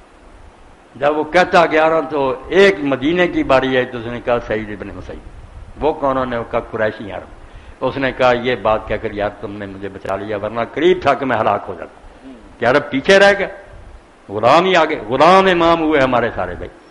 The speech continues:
उन्होंने दीन पढ़ लिया, गुलामी अलग है दब्बा कि वो गैर कौम से आए थे, मगर दीन पढ़ कर ना वो उम्मत के सरबराह बने। उम्मत ने, खलीफों ने उनके कदमों में बैठकर दीन सीखा,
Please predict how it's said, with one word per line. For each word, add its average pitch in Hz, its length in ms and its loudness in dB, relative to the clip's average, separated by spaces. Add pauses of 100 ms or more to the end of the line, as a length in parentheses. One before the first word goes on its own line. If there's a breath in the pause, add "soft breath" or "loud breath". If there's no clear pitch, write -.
(420 loud breath)
उन्होंने 139 300 0
दीन 160 320 0
पढ़ 185 240 6
लिया, 175 240 2
गुलामी 143 420 2
अलग 156 260 4
है 147 60 4
दब्बा 107 540 -4
कि 127 80 -6
वो 113 140 -4
गैर 131 240 4
कौम 127 280 -2
से 113 100 -2
आए 95 240 -2
थे, 95 60 -10
मगर 139 200 0
दीन 160 420 0
पढ़ 151 240 2
कर 151 200 -2
ना 156 340 -4 (300 loud breath)
वो 127 180 2
उम्मत 135 300 0
के 120 80 -2
सरबराह 101 460 0
बने। 95 380 -10 (260)
उम्मत 120 240 -4
ने, 113 140 -8
खलीफों 190 460 0
ने 185 100 2
उनके 160 260 0
कदमों 135 300 -2
में 123 100 -6
बैठकर 120 300 0
दीन 101 260 -14
सीखा, - 460 -14